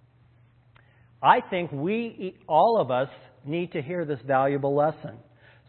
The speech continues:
Sometimes we need a reorientation of our hearts when it comes to ourselves and others.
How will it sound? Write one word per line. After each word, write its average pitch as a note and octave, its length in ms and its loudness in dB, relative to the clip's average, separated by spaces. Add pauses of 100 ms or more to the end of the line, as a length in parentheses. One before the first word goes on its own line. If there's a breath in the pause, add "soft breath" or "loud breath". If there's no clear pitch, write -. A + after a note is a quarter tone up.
(160)
Sometimes A3 680 0 (840 soft breath)
we F3+ 240 -2
need G3+ 220 -2
a E3+ 80 4
reorientation G3 1300 0
of C3+ 140 2
our D#3 180 6
hearts E3 400 2
when C#3+ 160 -4
it C3 160 -6
comes E3 240 -4 (100)
to D3 120 -4
ourselves C#3 600 -2 (760 soft breath)
and C#3 160 2
others. C3+ 340 6